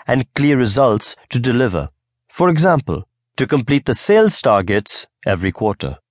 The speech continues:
In the next circle, he has clear results to deliver, but lack of complete control over the required resources. For example, he has to get work done and seek cooperation from the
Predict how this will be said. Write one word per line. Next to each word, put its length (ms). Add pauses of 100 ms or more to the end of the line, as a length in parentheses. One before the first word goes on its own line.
(1300)
In 140
the 80
next 300
circle, 560 (480)
he 140
has 180
clear 420
results 720
to 160
deliver, 560 (400)
but 180
lack 420
of 180
complete 460
control 640 (240)
over 240
the 120
required 500
resources. 760 (520)
For 240
example, 540 (380)
he 200
has 220
to 100
get 200
work 380
done 300 (240)
and 120
seek 300
cooperation 840
from 180
the 100